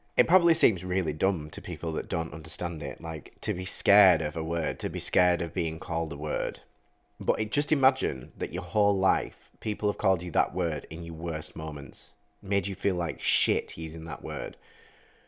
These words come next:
And that word is associated with all the other bad memories. Even if people didn't call you it at the time, you remember all the times that people that said that they loved you rejected you because of it.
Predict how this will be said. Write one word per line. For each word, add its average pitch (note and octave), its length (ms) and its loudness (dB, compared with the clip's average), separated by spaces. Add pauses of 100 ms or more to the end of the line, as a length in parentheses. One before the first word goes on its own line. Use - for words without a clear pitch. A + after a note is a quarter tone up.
(480)
And G#2 260 0 (140)
that A#2 240 8
word G#2+ 260 8
is F2+ 140 -2
associated F#2 640 4
with F2+ 140 -4
all G#2+ 240 6
the A2 140 4
other G#2+ 120 4
bad F#2 200 6
memories. F2+ 400 -2
Even G#2+ 240 -2
if A2+ 120 -2
people A2 280 0
didn't F#2 260 -2
call G2+ 260 4
you F2+ 140 0
it - 100 0
at - 100 -8
the - 60 -12
time, G2 380 -2
you F2 140 -2
remember F2 420 0
all F2 140 2
the F2+ 120 -2
times G2 360 0
that F2 140 -6
people G2 320 -4
that E2 160 -4
said F2+ 200 -4
that E2+ 180 -14
they F#2 80 -6
loved F#2+ 360 -2
you E2+ 120 0
rejected D#2+ 540 0
you E2+ 60 -4
because D#2 280 -8
of D2+ 80 -8
it. C#2 200 -6